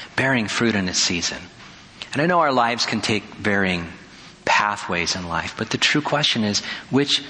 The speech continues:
path are we on? Are we in a path of blessing or a path really of worthlessness? And the beautiful thing is the Bible invites us again and again to turn from a,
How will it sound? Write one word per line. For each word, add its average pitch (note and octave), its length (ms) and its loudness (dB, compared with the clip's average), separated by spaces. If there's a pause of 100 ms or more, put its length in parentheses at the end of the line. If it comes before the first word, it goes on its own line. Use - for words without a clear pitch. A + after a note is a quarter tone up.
(100)
path A#2 640 -2
are G#2+ 180 0
we A2+ 180 2
on? G#2 320 -4 (1300)
Are G2+ 100 0
we A#2 80 2
in A#2+ 60 0
a A2+ 40 -2
path C3 400 0
of G#2 80 -2
blessing C3 460 0
or A2 100 0
a F#2 60 -2
path - 520 -2 (180)
really F#3+ 220 2
of G2 140 -2
worthlessness? - 800 -2 (720)
And A#2+ 80 4
the A#2 60 2
beautiful E3 320 4
thing C#3 200 -2
is B2+ 160 0
the B2+ 80 0
Bible D#3 280 2
invites B2 400 0
us - 160 0
again B2+ 260 -2
and C3+ 100 0
again A#2+ 300 -2
to - 140 -8
turn A2 280 0
from D3+ 180 0
a, C3 140 -2